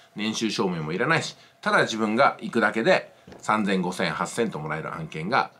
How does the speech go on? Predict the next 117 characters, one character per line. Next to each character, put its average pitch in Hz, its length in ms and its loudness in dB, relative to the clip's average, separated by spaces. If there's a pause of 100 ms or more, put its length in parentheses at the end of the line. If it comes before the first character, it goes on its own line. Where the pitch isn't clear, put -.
(160)
常 - 280 0
に 113 120 0
あ - 40 -8
り 64 80 -14
ま - 120 -16
す - 120 -20
ん - 40 -18
で、 - 60 -20
こ 92 100 -16
ち - 100 -12
ら 95 80 -2
の 95 100 -2
方 151 100 0
を 98 60 0
狙 67 160 -10
っ - 40 -12
て - 180 -20
い - 20 -20
き - 120 -20
ま - 80 -16
し - 100 -6
ょ 113 60 2
う。 - 60 -4 (1300)
は 165 140 -2
い、 160 40 0
そ 214 120 4
し 208 60 2
て 233 60 8
ま 247 100 10
だ 214 60 8
ま 147 100 8
だ 110 100 6
ね、 110 100 4 (260)
儲 135 220 0
け 139 100 -6
方 135 220 0
に 98 80 0
つ 92 100 -6
い 85 80 -2
て - 80 -6
は 92 100 0
言 92 100 -4
い 92 40 -6
た 87 80 -6
い 87 60 -6
こ 87 100 -10
と 80 100 -8
は 82 80 -2
あ - 40 -4
る 80 80 -8
ん 76 80 -12
で 78 80 -14
す - 80 -16
け 110 80 -8
ど 117 100 -2
も、 151 300 2
も 117 140 4
う 117 80 8
一 - 40 0
個 113 140 2
だ 107 100 2
け 107 120 -4
今、 98 140 0
行 110 160 -10
き 95 80 -8
ま 92 80 -4
し - 100 -8
ょ 71 60 -8
う - 20 -16
か。 - 260 -12
エ - 60 -8
フ 120 100 -2
エ 107 40 0
ッ - 60 -6
ク - 80 -14
ス - 100 -10
で - 60 -12
す - 120 -10
ね。 123 200 -8 (500)
や 110 80 -10
っ - 20 -10
ぱ 104 100 0
エ 107 80 2
フ 156 120 4
エ - 20 8
ッ 170 80 4
ク - 120 -10
ス - 120 -6
を 92 60 0
置 90 100 0
い 82 40 -6
て - 120 -6
な 117 160 4
い 113 60 0
か 90 120 -2
な 95 140 2
と - 100 -14
思 69 100 -14
い 64 40 -16
ま 76 100 -10
す。 - 200 -12
そ - 140 -4
の 139 100 2
確 139 200 2
信 131 200 -4
は 139 200 6
年 127 320 2
々 160 160 4
強 143 220 2
く 87 80 -4
な 73 80 -6
っ - 20 -10
て - 140 -20
い - 40 -20
き - 80 -20
ま - 100 -16
す。 - 200 -20